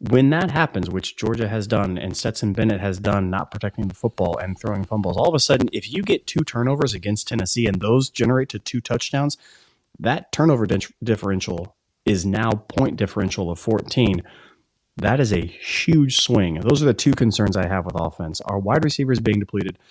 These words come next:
and the turnover bug hitting Georgia this year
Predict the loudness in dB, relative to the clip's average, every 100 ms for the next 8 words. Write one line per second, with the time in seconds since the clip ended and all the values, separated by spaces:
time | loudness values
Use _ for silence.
0 | -20 _ -4 -4 -2 2 2 0 0 -2
1 | 0 0 2 0 -4 _ -4 0 0 -2
2 | -4 -2 -2 -2 -2 -4